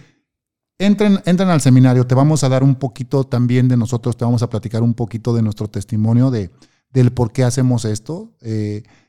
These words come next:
el por qué lo articulamos de esta manera y,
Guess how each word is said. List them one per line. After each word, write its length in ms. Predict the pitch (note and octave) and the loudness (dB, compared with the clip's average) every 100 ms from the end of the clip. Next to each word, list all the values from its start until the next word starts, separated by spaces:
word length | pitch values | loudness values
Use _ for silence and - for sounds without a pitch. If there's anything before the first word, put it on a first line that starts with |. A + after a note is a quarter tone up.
| _ - | _ -6
el 160 | B2 A#2+ | -4 -2
por 200 | A2+ - | -4 -2
qué 320 | C#3 C#3+ C#3 | 0 2 2
lo 100 | C3 | 2
articulamos 600 | B2 - - A#2 B2 A#2+ | 0 -4 -4 0 2 2
de 60 | A#2+ | 0
esta 180 | - | -2
manera 500 | A#2 A2 A#2 C#3+ E3+ - | 0 0 -2 -4 -8 -8
y, 580 | A2+ G#2 G#2 G#2+ A#2 | -6 -4 -4 -8 -10